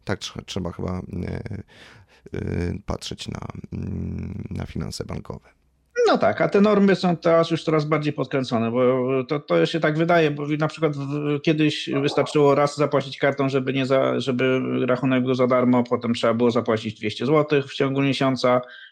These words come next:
Speaker 2: a teraz są banki, które mają próg typu trzysta pięćdziesiąt, pięćset, tysiąc złotych.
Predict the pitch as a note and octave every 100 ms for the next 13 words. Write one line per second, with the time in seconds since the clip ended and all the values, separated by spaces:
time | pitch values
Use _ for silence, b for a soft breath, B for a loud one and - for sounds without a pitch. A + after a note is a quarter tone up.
0 | - D3 D3 C#3 C#3+ C3 C3+ B2+ A#2+ B2+
1 | A#2+ A#2+ A#2 A#2 A#2 A#2 A2 G#2+ A#2+ G#2
2 | - G2+ F2+ - G2+ A2+ A2+ C#3+ D#3+ D#3+
3 | C#3 B2+ A#2+ C3+ D3 C#3+ C3 B2 _ B2+
4 | B2 C#3+ C3+ C3+ B2 B2 A#2+